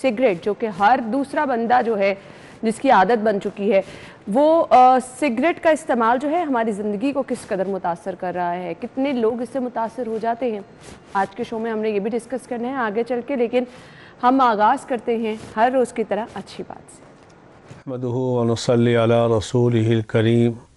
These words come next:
Speaker 2: अम्मा बाद। मेरे दोस्तों, बुज़ुर्गों, भाइयों और मेरी बहनों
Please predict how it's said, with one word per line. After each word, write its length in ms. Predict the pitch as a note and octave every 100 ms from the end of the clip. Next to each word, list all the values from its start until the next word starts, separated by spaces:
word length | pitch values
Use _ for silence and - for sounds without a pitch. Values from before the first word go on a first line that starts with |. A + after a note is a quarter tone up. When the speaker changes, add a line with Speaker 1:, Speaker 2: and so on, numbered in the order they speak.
| _ _ _ _ _ _ -
Speaker 2:
अम्मा 300 | A#2 A#2 A2+
बाद। 460 | A2 A#2 A#2 A2+ G#2 - _ _ _ _ _ _ _ _ _ -
मेरे 200 | B2 A#2+
दोस्तों, 600 | A#2+ B2 B2 - C3 B2+
बुज़ुर्गों, 640 | A#2+ A2 A#2+ A#2+ B2+ B2 A#2+
भाइयों 840 | A2 A2 A2+ A#2+ A#2+ B2 B2 -
और 40 | A#2
मेरी 300 | A2+ A2+ A2+
बहनों 640 | G#2+ G#2+ A2 A#2+ A#2+ A#2+